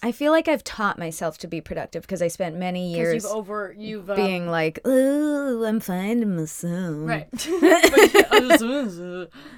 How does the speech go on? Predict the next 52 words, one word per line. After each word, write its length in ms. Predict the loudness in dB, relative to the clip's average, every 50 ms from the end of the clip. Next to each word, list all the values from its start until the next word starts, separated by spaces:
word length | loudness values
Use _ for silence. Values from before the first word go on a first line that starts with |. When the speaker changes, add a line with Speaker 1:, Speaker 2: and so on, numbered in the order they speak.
| -20 -20 _ _ _ _ _ _ _ _ _ _
Speaker 2:
so 120 | -8 -6 -6
you've 180 | -4 -4 -8 -10
kind 160 | -10 -10 -10
of 80 | -8
found 280 | -8 -8 -6 -6 -6 -6
that, 300 | -4 -4 -4 -6 -6 -10
like, 240 | -12 -12 -12 -10 _
balance 640 | -6 -4 -2 -2 -4 -4 -8 -12 -16 -16 -16 -16 -16 -14
of, 420 | -12 -8 -8 -8 -8 -10 -12 _ _ _ _ _ _ _ _ _ _ _ _ _ _ -6
"Oh, 100 | -4 -4
I 100 | -4 -4
know 260 | -6 -6 -6 -6 -6
I'm 120 | -6 -6 -6
like 280 | -8 -10 -10 -10 -12
this, 180 | -12 -12 -12 -12
so 100 | -12 -12
I 60 | -12
need 140 | -14 -14 -16
to 60 | -16
work 140 | -16 -18 -16
twice 240 | -16 -16 -16 -16 -18
as 80 | -20
hard 160 | -20 -20 -20 -20
to 40 | -20
be 80 | -20 -20
not 180 | -20 -18 -18
like 160 | -18 -18 -20 -20
this." 240 | -20 -20 -20 -20 _ -6
Speaker 1:
Yes. 560 | 0 4 4 4 4 0 -4 -8 -8 -10 -10 _
Speaker 2:
Yes, 240 | -14 -14 -14 -16 -18
I 80 | -18
totally 240 | -18 -16 -18 -18 -20
get 100 | -20 -20
that. 200 | -18 -18 -18 -18 _ _ _ _ _ _ _ _ _ _ _ _
I 60 | -16
think 160 | -16 -14 -14
that's 160 | -14 -16 -12
how 80 | -10 -10
I 80 | -10 -10
feel 160 | -10 -12 -10
about 240 | -10 -10 -10 -12 -12
my 180 | -14 -12 -12
emotions 560 | -10 -10 -12 -12 -14 -16 -20 -20 -20 -20 -20 _ -20
and 140 | -20 -20
Pisces. 360 | -18 -20 -20 -20 -20 -20 -20 _ _ _ _ _ _ _ _ _ _ _ _ _ -10
Speaker 1:
Ah. 1300 | -6 -6 -4 -4 -4 -4 -4 -4 -4 -4 -4 -2 -2 -2 -2 -2 -4 -4 -6 -6 -6 -6 -6 -6 -8 -8 -8
Speaker 2:
And 120 | -10 -10
the 60 | -8 0
Capricorn 580 | 2 2 2 0 -2 -4 -4 -2 -2 -2 -2
helps 320 | -2 -4 -6 -6 -8 -8 -6
about 480 | -6 -6 -6 -6 -8 -10 -12 -12 -12 -14
that. 240 | -14 -14 -14 -14